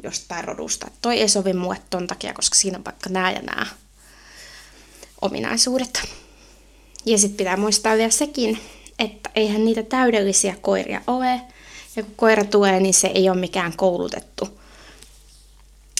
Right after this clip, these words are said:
versio, vaan se on tyhjä taulu. Ja sä lähdet sen tiettyjä ominaisuuksia vahvistamaan. Ja teillä lähtee se oma polku.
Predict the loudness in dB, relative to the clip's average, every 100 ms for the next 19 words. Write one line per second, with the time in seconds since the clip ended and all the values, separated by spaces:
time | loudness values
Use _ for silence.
0 | 0 4 4 4 0 -4 -6 -10 -2 2
1 | 4 2 2 2 4 2 4 2 0 -2
2 | 0 2 4 4 0 -4 0 0 0 -6
3 | -20 -20 -20 -20 -20 0 4 4 4 0
4 | 6 6 6 4 2 2 0 0 2 2
5 | 0 -2 -20 _ _ _ _ -8 -6 -4
6 | -2 0 0 0 0 0 -2 -4 -14 -20
7 | -20 -14 -2 2 2 2 -2 -4 -2 2
8 | 4 4 2 2 2 2 -2